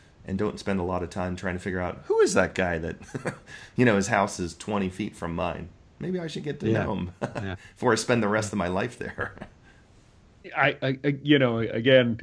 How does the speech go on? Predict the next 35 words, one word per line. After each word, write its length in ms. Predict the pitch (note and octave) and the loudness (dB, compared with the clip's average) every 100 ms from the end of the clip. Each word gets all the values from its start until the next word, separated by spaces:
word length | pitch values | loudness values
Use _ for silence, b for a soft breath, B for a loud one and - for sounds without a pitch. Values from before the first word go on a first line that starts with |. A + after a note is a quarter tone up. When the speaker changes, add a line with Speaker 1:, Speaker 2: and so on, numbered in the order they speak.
| A2 | 0
Speaker 3:
I, 200 | A#2 - | 0 0
you 140 | C#3 B2+ | 0 2
know, 120 | A#2 | 2
it 260 | A2+ B2 | 2 0
just, 300 | C3+ C#3+ - - b _ _ _ _ _ _ - | 4 2 2 -18 b _ _ _ _ _ _ 4
I 100 | A#2+ | 8
always 260 | D3 F#3+ E3 | 10 10 8
wanna 160 | D3+ | 2
think 180 | C3 C3 | 4 0
about 180 | A#2+ A#2 | 0 0
what 180 | A#2 A2+ | 0 2
I 200 | A#2 A#2 | 2 0
can 220 | B2+ A2 | -2 -2
do, 140 | A2 | -2
how 240 | F#2 A#2 A2 | 0 4 6
I 200 | A2 A2+ | 6 6
can, 360 | A2+ A2 G2+ | 2 -2 -2
how 220 | - A2 B2 | -4 2 6
I 140 | F3 | 8
can 200 | F3 C3+ | 6 4
be 240 | B2 A#2 A2+ | 6 4 2
to 180 | A2+ | 0
affect 440 | G#2 - G#2+ - - | -2 0 -2 -2 -4
the 80 | G2+ | -4
most 260 | G2+ F#2+ | -4 -6
positive 380 | - A2 G#2 G2 | -2 -2 0 -4
outcome 380 | G2 G2 G2+ G2 | -6 -6 -8 -8
for 240 | - D#3 | 2 6
myself 500 | D3+ C#3 D3+ C#3 G#2 - - | 8 8 8 8 6 -2 4
and 180 | B2+ C3 | 8 10
hopefully 480 | D3 C#3 C#3 C#3 C3+ | 10 10 10 12 10
for 240 | - C3 | 10 10
everybody 480 | B2+ C3+ C3 B2+ A#2 | 12 10 10 10 8
else, 300 | F#2 F2 - | 6 2 4
right? 260 | A2+ A#2 | 4 4